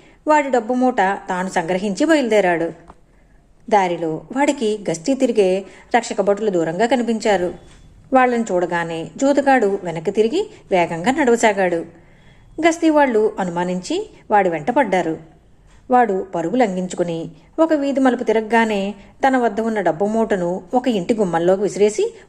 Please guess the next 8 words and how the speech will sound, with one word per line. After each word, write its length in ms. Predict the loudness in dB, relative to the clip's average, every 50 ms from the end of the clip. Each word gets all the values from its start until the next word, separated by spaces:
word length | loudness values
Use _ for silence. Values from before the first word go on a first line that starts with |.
| -8 -8
ముందుకు 240 | -4 0 0 0
పారిపోయాడు. 680 | 2 2 2 2 2 0 0 0 0 0 0 -2 -4 -6 -8 -10 -20 -20 _ _ _ _ -20 -20 _ _ -20 -20 _ _ 0
వాడు 320 | 2 4 4 4 2 0 -2 -4
ఆ 80 | -6 -6
మూట 260 | -4 -4 -2 0 0
విసిరేసినది 800 | 0 0 2 2 2 2 2 2 0 2 2 2 0 0 -4 -6 -14 -20 -12 -6
భద్రుడి 320 | -2 -2 0 2 2 2 2
గుమ్మంలోనే. 680 | 2 0 -2 0 0 2 0 0 0 -2 -4 -6 -8